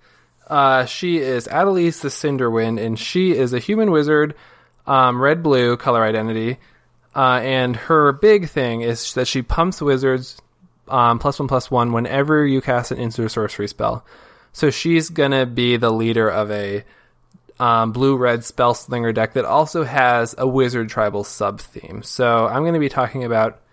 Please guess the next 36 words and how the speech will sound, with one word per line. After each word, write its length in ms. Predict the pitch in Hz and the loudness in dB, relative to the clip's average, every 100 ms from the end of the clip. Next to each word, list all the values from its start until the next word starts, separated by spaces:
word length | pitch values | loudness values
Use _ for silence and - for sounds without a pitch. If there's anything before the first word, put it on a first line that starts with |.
| _ _ _ _ _ - | _ _ _ _ _ -10
some 220 | - 131 | -2 0
of 60 | |
the 80 | 120 | 2
best 300 | 113 123 - | 2 0 0
wizards 720 | 110 123 156 139 123 120 - | -4 -2 2 0 0 -4 -10
from 500 | - - 127 117 113 | -10 -2 0 0 -4
Standard 420 | - - 113 113 | -8 -8 -6 -6
that 120 | 110 110 | -4 -4
I've 160 | 107 | -6
put 160 | - 104 | -6 -8
into 160 | 110 | -8
this 300 | 107 107 - | -8 -10 -12
deck, 420 | - 104 107 - - - - | -10 -6 -6 -8 -20 -20 -16
and 160 | 127 117 | -8 -2
also 320 | 117 117 127 | 0 0 -4
some 240 | 113 120 117 | -6 -6 -4
of 80 | |
the 240 | 110 104 101 | -2 -4 -4
spells 560 | - - 113 110 107 | -10 -4 0 0 0
that 100 | 107 | -4
I 80 | 101 | -6
think 400 | - 110 101 - _ - _ - | -8 -10 -12 -16 _ -20 _ -6
are 100 | 113 | -2
really 300 | 123 117 113 | 0 0 -2
important 720 | 110 - 120 113 110 107 - | -4 -4 0 0 -2 -6 -8
to, 600 | - 190 202 165 147 143 - _ _ - | -2 2 4 4 0 -4 -12 _ _ -4
um, 320 | 135 127 120 | 0 0 0
staying 360 | - 131 123 120 | -6 -6 -4 -4
ahead 280 | 110 120 113 | -2 -2 -2
and 240 | 107 110 | -4 -4
winning 360 | 113 113 104 98 | -4 -4 -6 -8
as 280 | 104 98 | -8 -8
a 100 | 104 | -8
red-blue, 720 | 104 104 101 - 104 98 101 - _ _ _ _ | -6 -8 -8 -8 -6 -4 -6 -8 _ _ _ _
um, 260 | 117 107 101 | -2 -2 -2
brawler. 640 | 92 90 82 80 69 | -6 -8 -8 -10 -12